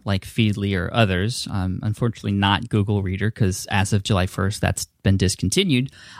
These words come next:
Uh, but if people are subscribed to your blog and get updates with a reader, does that count as traffic for your website? And if it doesn't, is that bad? Should you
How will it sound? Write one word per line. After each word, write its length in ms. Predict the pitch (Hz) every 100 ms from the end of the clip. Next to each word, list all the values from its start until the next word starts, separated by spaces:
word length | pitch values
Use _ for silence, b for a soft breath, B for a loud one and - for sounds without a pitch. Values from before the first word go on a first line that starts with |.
| -
Uh, 160 | 110
but 260 | 110 131 127
if 140 | 131
people 300 | - 185 220
are 100 | 185
subscribed 460 | 165 143 - 127 120
to 80 | 151
your 60 |
blog 340 | 135 104 98 104 -
and 240 | 107 104
get 120 | 107
updates 380 | 104 - 107 -
with 220 | 113 107
a 60 | 135
reader, 360 | 127 101 107 - b b _
does 180 | 139 123
that 300 | 143 202 -
count 320 | - 165 160
as 180 | 123 120
traffic 460 | - 139 127 135 -
for 100 | 120
your 180 | 113
website? 420 | 101 95 - 90 -
And 140 | 120
if 80 | 113
it 140 | 117 -
doesn't, 320 | 151 127 113
is 160 | 107
that 260 | 104 95 90
bad? 340 | 82 67 65
Should 240 | - 120 113
you 220 | 117